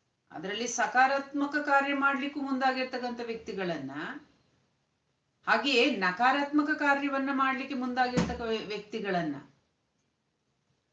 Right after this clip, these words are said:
ಎರಡು ರೀತಿಯಾದಂಥ ವ್ಯಕ್ತಿಗಳನ್ನ ಸಮೂಹದಲ್ಲಿ, ಅದರಲ್ಲಿ ಮುಖ್ಯಸ್ಥ ಅಥವಾ ಮುಖ್ಯ ವಾಹಿನಿಯಲ್ಲಿ ಅಥವಾ ಮುಖ್ಯ ಕಾರ್ಯವನ್ನ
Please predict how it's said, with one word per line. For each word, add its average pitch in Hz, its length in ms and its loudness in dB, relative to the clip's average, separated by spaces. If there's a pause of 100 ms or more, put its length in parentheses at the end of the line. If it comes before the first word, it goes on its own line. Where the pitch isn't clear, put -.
ಎರಡು 220 560 2
ರೀತಿಯಾದಂಥ 294 800 2
ವ್ಯಕ್ತಿಗಳನ್ನ 240 760 -2
ಸಮೂಹದಲ್ಲಿ, 254 680 -4
ಅದರಲ್ಲಿ 226 320 -2
ಮುಖ್ಯಸ್ಥ 247 720 -4
ಅಥವಾ 233 440 2
ಮುಖ್ಯ 226 440 -8
ವಾಹಿನಿಯಲ್ಲಿ 226 640 0
ಅಥವಾ 233 240 -8
ಮುಖ್ಯ 226 360 -6
ಕಾರ್ಯವನ್ನ 226 600 -2